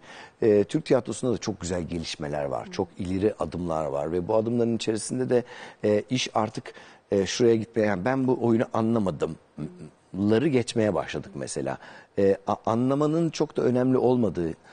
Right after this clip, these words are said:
tiyatroya gittiğinizde hissettiğiniz şeyin, e, o anda oyuncuyla beraber paylaştığınız o duyguların ne kadar değerli olduğunu ve o duyguların size ertesi sabah uyandığınızda ya da bir hafta sonra böyle hissettirdiği şeylerin aslında bir de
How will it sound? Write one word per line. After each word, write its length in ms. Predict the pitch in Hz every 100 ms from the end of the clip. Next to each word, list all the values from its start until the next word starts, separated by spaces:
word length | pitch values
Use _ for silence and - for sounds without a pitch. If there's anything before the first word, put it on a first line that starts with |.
| - _
tiyatroya 380 | - 123 - 117
gittiğinizde 420 | 110 113 110 104
hissettiğiniz 760 | - - - 110 - 80 76 -
şeyin, 420 | - 67 64 65 - - - -
e, 600 | 98 95 87 85 82 80 - -
o 80 |
anda 240 | 127 135 127
oyuncuyla 420 | 117 110 120 117
beraber 340 | 101 95 98
paylaştığınız 840 | 95 98 90 87 - - 87 92 -
o 280 | 87 87 87 - - - _
duyguların 640 | 101 110 98 95 90 90 98
ne 60 |
kadar 340 | 101 95 85 73
değerli 320 | 87 87 95
olduğunu 360 | 95 82 82
ve 60 | 90
o 160 | 127 143
duyguların 360 | 151 139 135
size 280 | 127 - 117
ertesi 440 | 110 107 - 131
sabah 280 | 170 175 156
uyandığınızda 600 | 123 110 95 85 85 71
ya 120 | 90
da 100 | 113
bir 60 | 127
hafta 240 | 165 -
sonra 420 | - 127 123 120 - - - - - _ _ _
böyle 180 | 127 113
hissettirdiği 720 | 110 110 - 110 - 95 95
şeylerin 360 | 95 92 73 80
aslında 360 | 107 110 135 127 - - -
bir 120 | 139
de 140 | 151